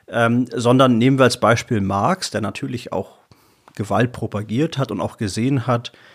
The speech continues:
ähm, dass es das gibt, hat ja auch über den Bürgerkrieg geschrieben, ähm, aber die Annahme ist, dass man die gesellschaftlichen Verhältnisse irgendwann so ändern kann, dass die Gewalt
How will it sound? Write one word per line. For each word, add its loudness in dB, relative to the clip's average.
ähm, 0
dass 0
es -2
das -2
gibt, -2
hat -18
ja -8
auch -12
über -6
den -10
Bürgerkrieg -2
geschrieben, -2
ähm, 4
aber 4
die -2
Annahme 2
ist, -2
dass 0
man 2
die 0
gesellschaftlichen -2
Verhältnisse -6
irgendwann 0
so 2
ändern 0
kann, -2
dass -2
die -4
Gewalt 2